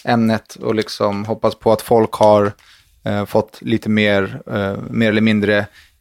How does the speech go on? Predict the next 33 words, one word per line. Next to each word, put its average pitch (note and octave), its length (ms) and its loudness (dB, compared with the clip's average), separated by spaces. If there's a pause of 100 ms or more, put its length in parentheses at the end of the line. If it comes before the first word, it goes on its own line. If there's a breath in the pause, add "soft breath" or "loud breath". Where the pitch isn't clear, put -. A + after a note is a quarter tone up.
(220)
eh, G2+ 500 -6 (200)
matnyttig A#2 1040 -2
information D#3+ 640 0
och, - 360 -2
eh, B2+ 360 4
kanske, C3 380 0 (220)
eh, C3 340 -2
ändrat B2 240 0
sin A#2 500 -6
inställning A2+ 680 -4
antingen C#3 340 -6
från A3+ 120 -4
det G#3+ 60 0
sämre C#3+ 280 -2
eller C#3+ 120 -2
till C#3 100 -10
det B2+ 60 -4
bättre. A2 280 -2
Det B2+ 100 -2
är B2 140 2
helt A2+ 220 -2
upp - 160 -10
till G#2+ 100 -10
var G2 240 2
och - 200 -6
en. A2+ 300 -4 (460 loud breath)
Vi C3+ 140 4
har D3 60 6
även D3+ 420 2
fått, - 560 -2 (500 soft breath)
eh, G#2+ 300 -2 (320)
ganska A#2+ 340 -2
mycket A2+ 300 -2